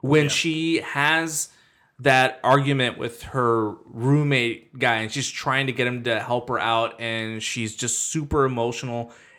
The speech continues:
Speaker 1: and very much into it. I, I was like, "Wow, this is a great performance."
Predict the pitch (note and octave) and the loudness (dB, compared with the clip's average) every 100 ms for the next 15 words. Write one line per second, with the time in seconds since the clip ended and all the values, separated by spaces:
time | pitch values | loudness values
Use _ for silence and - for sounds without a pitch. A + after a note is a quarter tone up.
0 | - A#2+ A#2+ A2 C3+ C3+ C#3 C3+ B2 A#2+ | -8 -6 -2 2 4 4 4 2 2 0
1 | A#2 - B2 B2 A#2+ A#2 A2 A2+ A2+ - | 0 -2 -6 -6 -6 -4 0 0 -4 -4
2 | A2+ B2 B2+ A#2+ - - A#2+ C#3 A2 G#2 | 0 2 0 -2 -10 -8 -4 -4 -4 -6
3 | G2+ A#2 B2+ G#2+ B2+ C#3 C#3 A2 - - | -4 0 2 2 0 -2 -4 -8 -8 -6
4 | C3 C#3 G#2 - G2+ G#2+ G#2 F2+ - - | 2 2 0 -10 -14 -10 -8 -10 -12 -16